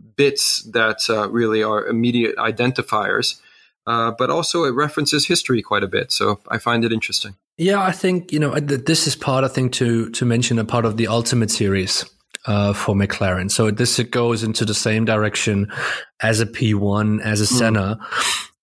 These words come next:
Speaker 2: And
Speaker 1: And the Speedtail as well, isn't that the Ultimate series?
Speaker 2: I, I, I, I, well, I, I think, I think that's part of it as well. Uh, but it also shows a little bit of the problem,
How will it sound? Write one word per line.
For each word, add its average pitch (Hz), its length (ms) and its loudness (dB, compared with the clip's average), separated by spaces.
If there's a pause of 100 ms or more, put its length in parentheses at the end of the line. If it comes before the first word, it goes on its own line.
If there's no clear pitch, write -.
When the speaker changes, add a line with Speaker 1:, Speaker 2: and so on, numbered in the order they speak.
Speaker 2:
And 113 500 0
Speaker 1:
And - 80 -14
the - 260 -8
Speedtail 113 680 0
as 101 100 -2
well, 113 160 2
isn't 117 160 0
that 104 220 -2
the 104 120 -6
Ultimate 104 440 0
series? 107 200 2
Speaker 2:
I, - 400 0
I, - 180 -2
I, 127 440 0
I, 123 40 0
well, 123 200 2
I, 117 240 2
I - 20 2
think, 127 340 0
I 120 80 0
think 127 200 0
that's 117 160 0
part 117 260 0
of 113 120 4
it 104 100 2
as 101 140 -2
well. 117 340 2 (440)
Uh, 117 280 0 (380)
but 135 120 2
it 143 120 0
also 143 280 0
shows 127 320 2
a 117 60 2
little 120 160 2
bit 113 140 -2
of 110 140 -2
the 110 80 0
problem, 107 680 -2